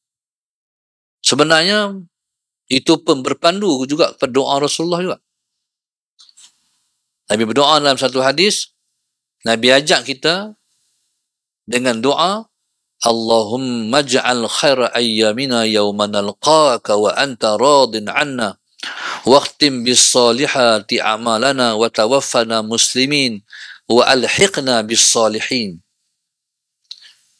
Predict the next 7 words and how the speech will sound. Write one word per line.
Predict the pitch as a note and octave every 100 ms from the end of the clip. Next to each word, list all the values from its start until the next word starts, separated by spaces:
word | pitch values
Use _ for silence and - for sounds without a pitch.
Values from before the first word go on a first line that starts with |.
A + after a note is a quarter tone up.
| _ B2
Nabi | C3 C#3+ E3
kita | F3 F3 G3 F#3+
ajak | D3 D3 D3 B2+
doa | C#3 D3 D3+
tu, | E3 G3 A#3 A#3 _ _ _ _ -
Nabi | G#2+ G2+ G#2+
sebut, | B2+ D3 E3+